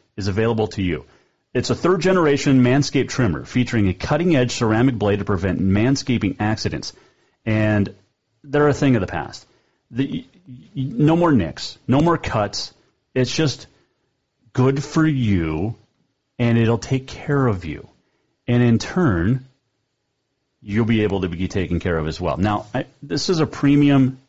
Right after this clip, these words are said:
The skin safe technology is improved, and it's advanced. And one of the cool features now, the L E D light, which illuminates grooming areas for a closer, more precise trim, and a seven thousand R P M motor with quiet stroke technology.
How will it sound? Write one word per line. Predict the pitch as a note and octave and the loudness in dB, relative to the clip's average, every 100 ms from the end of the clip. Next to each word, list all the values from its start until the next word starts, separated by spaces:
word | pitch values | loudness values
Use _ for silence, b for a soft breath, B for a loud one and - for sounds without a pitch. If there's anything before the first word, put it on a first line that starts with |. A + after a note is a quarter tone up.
| _ - | _ -6
The | G#2 | -6
skin | - C#3 D3+ | -2 0 0
safe | C#3 C3+ | 0 -2
technology | C3+ A#2+ G#2+ G#2 G#2+ F#2 F#2+ F#2 b b b - | -2 -2 0 0 0 0 -2 -4 b b b -8
is | E2+ | -4
improved, | D#2+ - F#2 C3+ G3 b b b b b | -4 -2 -2 0 -2 b b b b b
and | F#2+ | -2
it's | F2+ - | -2 -4
advanced. | D#2 D2 F#2 C3+ - b b b b | -8 -4 -2 -2 -4 b b b b
And | B2+ A#2 | 0 2
one | D3+ A#3 | 4 2
of | |
the | F#3 | 0
cool | - G3 | -2 -2
features | - G2 - F2 F2 | 0 -4 -2 -4 -2
now, | E2+ F2+ | -2 -2
the | F2 - | -4 -2
L | C3 F#3 | 0 0
E | |
D | C3+ A2 | 2 2
light, | G2 A2 | 2 0
which | A2 G2 A#2+ | -2 -4 -2
illuminates | G2 A2+ D#3+ D#3 C#3+ | 2 2 4 2 0
grooming | G2 G#2+ C#3 A2+ | -2 0 2 2
areas | E2 E2+ | 0 -4
for | - F2 | -6 -8
a | |
closer, | - B2 C3 D3 | -4 -4 -2 0
more | A#2 G#2 | 2 2
precise | G#2+ G2 - F#2+ - | -2 -4 -2 -4 -6
trim, | - - A#2 D#3+ b b b _ - | -8 -2 0 0 b b b _ -2
and | A2+ | 0
a | G2+ | 0
seven | - D3+ D#3 | 0 2 2
thousand | C3+ C3 C#3 C#3 A2+ G#2+ | 0 0 2 2 2 0
R | - B2+ B2+ | 2 0 0
P | C3 A#2 | 0 2
M | G2+ | 2
motor | A2 B2+ G#2 | 2 2 0
with | G2+ | -2
quiet | - A2 A2 | -2 -2 -2
stroke | - G#2+ F#2+ | -4 -4 -4
technology. | F#2 - F#2+ G2+ E2 C#2+ | -6 -4 -2 -2 -4 -10